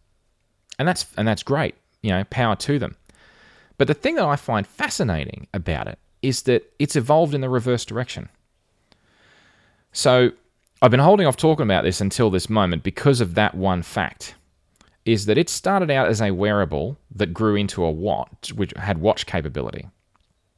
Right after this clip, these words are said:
But what about watches that have grown into something that's more than just a watch?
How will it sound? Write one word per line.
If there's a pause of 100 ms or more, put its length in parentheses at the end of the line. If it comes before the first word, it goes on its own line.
(360)
But
what
about
watches
that
have
grown
into
something
that's
more
than
just
a
watch?